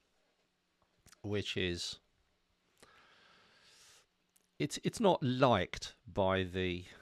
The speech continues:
uh, kind of narrative, the o-,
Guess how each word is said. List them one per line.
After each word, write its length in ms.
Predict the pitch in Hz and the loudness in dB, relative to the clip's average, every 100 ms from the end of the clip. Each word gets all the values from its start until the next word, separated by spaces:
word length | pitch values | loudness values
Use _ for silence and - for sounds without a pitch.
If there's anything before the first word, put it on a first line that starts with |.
| - - - - - - | -20 -20 -20 -20 -20 -14
uh, 360 | 98 - - - - _ _ _ _ _ _ _ _ _ _ _ _ _ _ | -10 -10 -10 -14 -18 _ _ _ _ _ _ _ _ _ _ _ _ _ _
kind 220 | - 117 | -2 0
of 80 | 101 - _ _ _ _ _ _ _ _ _ _ _ _ - | 0 -4 _ _ _ _ _ _ _ _ _ _ _ _ -12
narrative, 680 | 113 123 101 87 - 90 87 | -2 2 2 0 -4 -6 -6
the 180 | 95 | -6
o-, 80 | 95 | -6